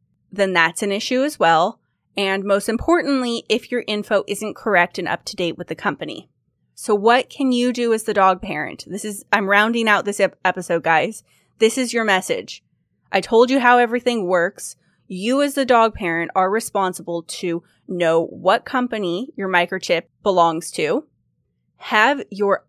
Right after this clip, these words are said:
updated info on file with that company. And when I say updated, I mean, don't be like, "Oh, I'm just gonna give them, like, my old email address because, like, I don't want them to have my info."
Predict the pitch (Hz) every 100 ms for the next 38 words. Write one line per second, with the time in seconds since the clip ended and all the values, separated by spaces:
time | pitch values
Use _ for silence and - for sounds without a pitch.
0 | _ 226 262 - - 330 330 302 277 277
1 | 170 117 - _ - 220 233 262 254 220
2 | 202 175 165 190 - 202 196 - 156 -
3 | 135 196 - _ _ _ _ _ 220 220
4 | 214 233 240 254 254 220 220 214 202 202
5 | 208 214 196 - _ _ - 226 254 240
6 | 220 - 277 269 262 254 - 254 247 240
7 | 233 220 208 214 - 196 190 - 196 190
8 | 190 - 180 170 170 175 - - 170 185
9 | 175 180 175 170 175 170 170 165 165 165
10 | 160 147 -